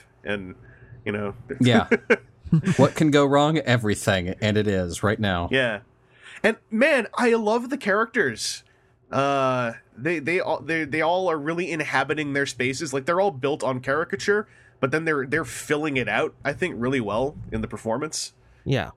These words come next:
Speaker 1: Um, I, I love that Lance is just an insufferable little sack of garbage.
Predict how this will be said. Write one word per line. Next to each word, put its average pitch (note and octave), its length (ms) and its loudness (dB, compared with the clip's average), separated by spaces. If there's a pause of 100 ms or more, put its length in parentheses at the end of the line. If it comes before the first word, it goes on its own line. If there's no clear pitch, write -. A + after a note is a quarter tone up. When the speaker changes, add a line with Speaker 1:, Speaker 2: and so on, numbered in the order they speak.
(140)
Speaker 1:
Um, G#2 640 -2
I, B2+ 80 -2
I C3 240 0
love C3+ 400 0
that D#3 120 -2
Lance A#2 600 -4
is B2+ 240 -6
just - 400 -6
an A#2+ 80 0
insufferable C3 720 -2
little B2+ 280 -2
sack - 460 -4
of A#2+ 120 -6
garbage. F3 600 -4